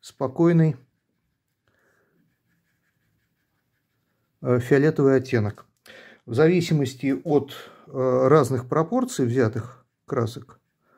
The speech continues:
мы можем получать сдвиг как, э, к голубому, так и к красноватому. И если дадим это всё дело сейчас немножко размыться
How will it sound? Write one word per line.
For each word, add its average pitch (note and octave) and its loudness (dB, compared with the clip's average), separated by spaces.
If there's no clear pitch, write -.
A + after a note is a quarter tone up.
мы D#3 2
можем D3 2
получать D3 2
сдвиг B2+ -4
как, - -8
э, B2+ -14
к B2 -6
голубому, F3 2
так - -6
и D#3 -6
к - -20
красноватому. A2+ -10
И C#3+ -4
если C3+ -2
дадим B2+ 0
это A#2 -2
всё C3 -8
дело A#2+ 0
сейчас - -16
немножко A#2+ -6
размыться C3 -2